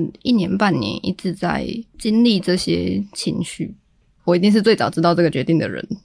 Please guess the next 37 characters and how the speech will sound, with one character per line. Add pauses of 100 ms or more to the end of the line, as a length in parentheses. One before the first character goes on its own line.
(120)
但 (280)
我
都
还
是
不
断
在 (280)
每
一
个
阶
段
重
复
的， (360)
好
像
在
反
刍
它，
然
后 (460)
在 (140)
想，
那
现
在
还
可
以
做
什
么， (240)
然
后